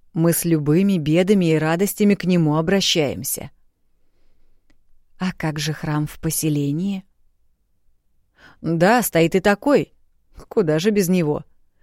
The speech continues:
Только он не живой, искусственный, как и его магия», ответил Якоб. «Поэтому все стараются детей светить,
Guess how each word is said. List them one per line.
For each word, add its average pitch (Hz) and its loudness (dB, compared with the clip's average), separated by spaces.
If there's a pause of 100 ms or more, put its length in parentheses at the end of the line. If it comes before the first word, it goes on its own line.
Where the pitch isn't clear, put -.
(380)
Только 294 -4
он 277 2
не 262 4
живой, 226 2
искусственный, 165 -6 (220)
как - -6
и 170 2
его 151 0
магия», 131 -6 (680)
ответил 151 -4
Якоб. 143 -6 (1000)
«Поэтому 160 0
все 175 0
стараются 170 2
детей 160 0
светить, - -6